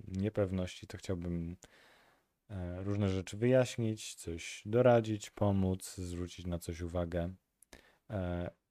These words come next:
i wydaje mi się, że niektóre moje rady mogą być, e, nietypowe w tym sensie, że być może, mm, nigdzie, nigdzie te, nikt o takich rzeczach nie wspomina, bo przynajmniej sam,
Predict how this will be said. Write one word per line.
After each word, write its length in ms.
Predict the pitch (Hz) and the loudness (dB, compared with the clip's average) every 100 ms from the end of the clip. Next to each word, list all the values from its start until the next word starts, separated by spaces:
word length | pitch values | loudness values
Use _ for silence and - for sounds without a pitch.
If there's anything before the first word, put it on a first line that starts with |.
| _ - | _ -6
i 60 | |
wydaje 260 | 131 131 123 | 0 6 6
mi 100 | 117 | 6
się, 100 | 113 | 2
że 140 | 107 | 2
niektóre 360 | 110 104 - 107 | 2 2 2 4
moje 320 | 104 98 98 | 4 4 4
rady 280 | 98 95 92 | 4 2 2
mogą 360 | 90 87 92 87 | 0 0 0 0
być, 400 | 90 87 - 92 | -2 -4 -6 -2
e, 360 | 85 85 85 87 92 98 107 _ _ _ _ _ | -2 -2 -4 -6 -10 -12 -14 _ _ _ _ _
nietypowe 600 | 104 104 104 98 127 127 | -4 -2 -2 2 4 4
w 80 | 110 | 0
tym 180 | - 107 | -4 -8
sensie, 360 | - 104 98 98 | -2 -2 -2 -2
że 400 | 92 92 90 90 _ _ _ _ - | 0 0 0 -4 _ _ _ _ -8
być 180 | 98 87 | -6 -2
może, 380 | 92 90 87 87 87 85 85 85 87 - | 0 0 0 0 0 0 -2 -4 -8 -10
mm, 460 | 87 85 82 85 95 - | -8 -8 -8 -12 -12 -4
nigdzie, 840 | 98 95 90 87 90 85 82 82 95 - | 0 0 0 -2 -2 0 -2 -6 -10 -10
nigdzie 420 | 95 87 87 90 | -8 -8 -10 -14
te, 340 | - 104 110 117 | -10 -10 -8 -6
nikt 380 | 101 92 - 98 | -4 -4 -4 -4
o 80 | |
takich 340 | 90 92 - 92 | -2 -4 -2 -2
rzeczach 320 | 92 - 90 | -2 -2 -2
nie 120 | 92 | -2
wspomina, 600 | - - 98 92 80 80 | -6 -2 0 0 -2 -6
bo 140 | 82 - | -10 -14
przynajmniej 460 | - 87 85 85 | -6 -2 0 -2
sam, 360 | - 90 85 | -2 -4 -2